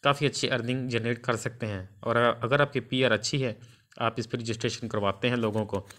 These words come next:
और रेफर करते हैं, तो आप इससे ज़्यादा से ज़्यादा फ़ायदा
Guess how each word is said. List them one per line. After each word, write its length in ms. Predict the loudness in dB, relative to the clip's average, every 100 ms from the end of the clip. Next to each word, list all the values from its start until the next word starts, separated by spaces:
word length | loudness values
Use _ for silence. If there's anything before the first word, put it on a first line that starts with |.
| -20 -20 _ -20 _ -2
और 180 | 0
रेफर 420 | 0 2 2 4 4
करते 320 | 4 2 0
हैं, 320 | 0 -4 -8
तो 100 | -4
आप 140 | -4
इससे 200 | -4 -6
ज़्यादा 260 | -2 -2 -2
से 120 | -4
ज़्यादा 220 | -4 -4
फ़ायदा 360 | -4 -2 -2 -4